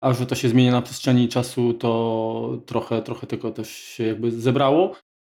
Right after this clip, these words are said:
Co nie znaczy, że inne rozwiązania jakoś dyskwalifikujemy, natomiast, no,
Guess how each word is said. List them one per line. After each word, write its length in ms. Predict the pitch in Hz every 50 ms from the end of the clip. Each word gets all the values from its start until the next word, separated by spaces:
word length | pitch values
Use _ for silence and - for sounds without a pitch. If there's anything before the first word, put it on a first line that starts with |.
| - - -
Co 100 | - 160
nie 120 | 160 151
znaczy, 320 | 135 147 143 143 - 147 127
że 260 | 131 147 139 135 127 151
inne 300 | 143 139 135 131 131 131
rozwiązania 640 | 131 120 127 120 127 123 123 123 123 123 123 127 127 123 127 123 - 120
jakoś 240 | 120 117 - 123
dyskwalifikujemy, 720 | 120 123 110 - - - 117 131 127 - 127 123 127 143
natomiast, 540 | 147 156 151 180 175 180 180 175 - - -
no, 280 | 165 165 165 160 160